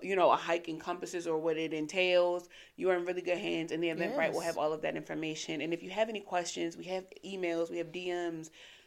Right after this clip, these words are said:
Speaker 1: Talk to us. You know, what questions do you have? We will answer them
Speaker 2: Yeah.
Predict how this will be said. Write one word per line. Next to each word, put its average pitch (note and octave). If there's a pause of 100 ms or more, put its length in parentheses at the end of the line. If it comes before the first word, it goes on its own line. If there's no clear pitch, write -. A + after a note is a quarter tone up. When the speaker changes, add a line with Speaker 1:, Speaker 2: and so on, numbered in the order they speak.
Speaker 1:
Talk A#3
to G#3+
us. D#3+
You F3+
know, F3+
what F#3+
questions G3+
do F#3+
you F3+
have? E3+
We E3+
will F#3
answer F3
them G#3
Speaker 2:
Yeah. F#3